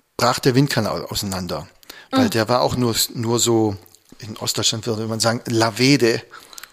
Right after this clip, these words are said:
Speaker 1: irgendwo <laughs> die Decke runtergehängt
Speaker 2: Ach so,
Speaker 1: worden.
Speaker 2: ja.
Speaker 1: Ja. Das war sehr problematisch. Dann gab's unzählige Risse und man musste also sehr viel kitten, Holzergänzungen machen und, ähm, dann die ganzen Installationen entfernen, überall die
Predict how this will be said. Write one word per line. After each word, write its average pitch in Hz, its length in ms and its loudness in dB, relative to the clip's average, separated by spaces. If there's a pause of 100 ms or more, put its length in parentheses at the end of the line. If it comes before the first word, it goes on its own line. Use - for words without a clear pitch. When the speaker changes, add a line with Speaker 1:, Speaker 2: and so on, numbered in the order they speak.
(140)
Speaker 1:
irgendwo 117 400 2 (300)
<laughs> - 400 -4
die - 100 0
Decke - 220 4
runtergehängt 123 760 0
Speaker 2:
Ach 302 80 4
so, 254 180 2
Speaker 1:
worden. - 180 -2
Speaker 2:
ja. 214 240 -2
Speaker 1:
Ja. 107 200 -4 (540)
Das 160 220 2
war 180 300 2
sehr 135 280 0
problematisch. 143 760 0
Dann 139 180 0
gab's 151 320 2
unzählige 151 920 -2
Risse 139 400 2
und 123 260 -2
man 120 140 0
musste 131 280 0
also 120 140 -4
sehr 131 180 -2
viel 131 160 -2
kitten, - 500 -4 (520)
Holzergänzungen 131 720 -2
machen 123 600 -4
und, 120 540 -4
ähm, 113 400 -4
dann 113 180 0
die 113 100 -4
ganzen 123 300 -2
Installationen 127 720 0
entfernen, 123 500 -4
überall 123 320 -6
die 120 160 -8